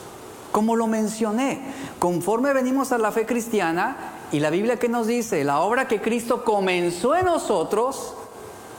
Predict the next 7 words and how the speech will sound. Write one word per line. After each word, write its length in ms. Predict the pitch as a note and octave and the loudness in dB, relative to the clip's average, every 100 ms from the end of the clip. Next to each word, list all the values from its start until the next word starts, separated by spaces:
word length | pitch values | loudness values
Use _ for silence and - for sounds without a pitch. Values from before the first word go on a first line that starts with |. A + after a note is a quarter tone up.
| - - - - - - - | -16 -14 -14 -14 -16 -12 0
no 120 | D3+ | 2
es 80 | A#3 | 2
perfecta, 560 | D#4+ C#4 A3+ C4+ C4 G3 | 2 2 2 0 0 0
¿verdad? 380 | D3 D#3 B3+ D#4+ - - - - - - - - - - - - - | 2 2 0 -4 -12 -14 -16 -16 -16 -16 -16 -16 -18 -16 -16 -4 -2
Ese 200 | A#3 D#4+ | 2 4
vínculo 400 | E4 E4 F4 E4+ | 4 4 2 2
espiritual 1080 | - C4 A#3 A3+ A3+ A3+ G#3+ A#3 C#4 - | 2 2 2 2 2 4 4 2 -2 -6